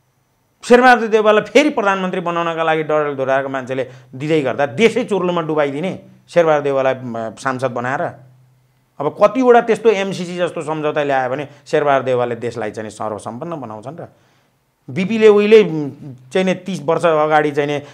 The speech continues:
एउटा चाहिँ नि स-, अ, एक हल गोरु होस्, एउटा गाई होस्, ए, सानो झुपडी होस् भनेर भनेको त्यो सिद्धान्त पुरा गर्न सकेका छैन नेपाली काङ्ग्रेसले। कहिले, अ, नेपाली काङ्ग्रेसले देशलाई समृद्ध बनाउला? उहाँहरूलाई अहिलेसम्म गर्नुभएको योगदानको उच्च मूल्याङ्कन र कदर गर्दै बरु तकमा लगाइदिउँला, माला लगाइदिउँला,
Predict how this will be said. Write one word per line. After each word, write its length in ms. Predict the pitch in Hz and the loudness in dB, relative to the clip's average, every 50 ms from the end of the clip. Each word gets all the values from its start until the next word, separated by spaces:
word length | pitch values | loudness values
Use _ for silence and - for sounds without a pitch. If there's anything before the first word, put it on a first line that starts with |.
| - - - | -6 2 4
एउटा 220 | 160 160 160 156 | 6 6 6 6
चाहिँ 160 | 143 147 143 | 4 2 -2
नि 80 | 143 143 | -2 -4
स-, 100 | 139 - | -6 -6
अ, 340 | - - 120 107 110 110 - - | -6 -4 -2 -2 -2 -2 0 2
एक 180 | 147 151 139 131 | 0 0 2 2
हल 140 | 131 143 | 0 2
गोरु 280 | 143 127 139 143 143 139 | 2 2 2 2 2 2
होस्, 220 | 135 139 143 135 | 0 0 -2 -2
एउटा 240 | 139 131 135 135 135 | -2 -2 -2 -2 -2
गाई 260 | 127 131 131 131 135 | 0 0 0 2 2
होस्, 240 | 131 127 135 143 139 - - - - - | 0 0 -2 -4 -4 -8 -16 -18 -10 -2
ए, 240 | 147 147 143 139 135 127 | 0 2 2 2 0 -2
सानो 400 | 127 127 127 156 143 147 147 143 | -6 -4 -2 -2 0 0 -2 -4
झुपडी 360 | 120 120 120 107 139 131 131 | -4 -4 -2 -2 0 0 0
होस् 220 | 127 123 127 - 117 | 0 0 -2 -2 -2
भनेर 300 | 113 107 113 131 131 127 | -4 -6 -4 -2 -4 -4
भनेको 440 | 110 95 98 110 120 127 139 156 | -4 -6 -8 -8 -4 0 0 0
त्यो 380 | - - - - - - 233 226 | 0 0 -8 -12 -2 4 4 4
सिद्धान्त 380 | 220 208 202 196 196 196 196 202 | 4 2 -2 -2 -2 0 0 -2
पुरा 260 | 190 196 196 190 190 | 0 2 4 4 4
गर्न 220 | 190 185 185 180 | 4 2 0 0
सकेका 280 | 160 180 185 175 185 175 | 0 0 0 0 0 2
छैन 220 | 156 175 175 175 | 2 2 0 0
नेपाली 280 | 170 170 156 170 165 165 | -2 -2 -2 -2 -2 -2
काङ्ग्रेसले। 380 | 160 165 165 165 160 165 175 | -4 -4 -4 -4 -4 -4 -4
कहिले, 360 | 165 - 240 262 262 254 254 233 | 0 4 4 4 6 6 4 4
अ, 260 | 196 185 175 165 151 - - - - _ - 139 143 147 143 147 | 2 0 -8 -10 -10 -12 -16 -20 -16 _ -4 -2 -2 -2 -2 -2
नेपाली 300 | 151 165 170 175 170 160 | -2 0 2 2 2 0
काङ्ग्रेसले 360 | 147 151 147 143 135 135 139 131 | 0 -2 -4 -4 -4 -6 -6 -4
देशलाई 320 | 123 131 127 120 123 117 | -4 -4 -2 -2 -2 -4
समृद्ध 380 | - - 110 110 104 107 98 107 | -4 -6 -8 -8 -8 -10 -12 -12
बनाउला? 300 | 101 101 98 98 101 110 | -14 -14 -16 -14 -12 -8
उहाँहरूलाई 460 | 127 170 196 196 202 190 202 208 196 | -6 -6 -6 -4 -6 -4 -2 -2 -2
अहिलेसम्म 540 | 170 170 175 175 185 180 - 160 165 170 165 | -2 -2 -4 -6 -8 -8 -8 -8 -8 -8 -6
गर्नुभएको 680 | 147 151 151 156 160 147 139 139 143 143 160 170 160 165 - - - - | -6 -6 -4 -4 -6 -4 -4 -4 -4 -4 -4 -4 -6 -6 -12 -18 -8 -2
योगदानको 520 | 139 151 151 151 160 160 156 156 156 160 | -2 -2 0 0 -2 -2 -2 -2 -4 -4
उच्च 260 | 147 151 165 165 - | -4 -6 -6 -2 0
मूल्याङ्कन 580 | 175 156 147 135 131 135 131 131 117 135 131 127 | 0 0 0 -4 -4 -4 -4 -6 -4 -6 -4 -4
र 80 | 123 | -4
कदर 340 | 120 127 123 120 117 123 117 | -6 -4 -4 -4 -4 -4 -4
गर्दै 260 | 107 117 113 123 147 | -4 -4 -4 -2 -4
बरु 200 | 151 135 139 147 | -2 -2 -2 -4
तकमा 380 | 147 147 - - - 175 170 165 | -4 -4 -6 -6 -4 -4 -2 -2
लगाइदिउँला, 520 | 156 151 147 156 151 151 156 156 160 156 | -2 0 -2 -2 -4 -4 -4 -2 0 -2
माला 280 | 143 143 160 170 180 175 | 0 0 0 0 0 0
लगाइदिउँला, 500 | 180 175 165 170 165 165 170 165 165 | 0 0 0 -2 -2 -2 -6 -4 -2